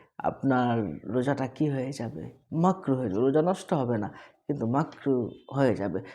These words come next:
তবে খাদ্যদ্রব্য ছেঁকে দেখতে পারেন, যদি এমন হয় যে আপনার স্বামী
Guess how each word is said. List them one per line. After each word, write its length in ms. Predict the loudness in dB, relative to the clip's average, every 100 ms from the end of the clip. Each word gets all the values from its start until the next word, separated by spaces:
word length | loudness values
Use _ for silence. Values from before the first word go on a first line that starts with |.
| -10 4
তবে 340 | 8 8 6 -4 -16 -20 -20 _ _
খাদ্যদ্রব্য 920 | 4 6 6 4 2 2 2 2 -2 -20 _ _
ছেঁকে 340 | -4 0 4
দেখতে 300 | 4 2 2
পারেন, 320 | 4 6 6 4
যদি 220 | 6 6
এমন 280 | 6 4 2
হয় 380 | 0 -2 -6 -14 -20 -20 -20 _
যে 60 | -2
আপনার 220 | 0 -2
স্বামী 600 | -2 -2 0 2 2 0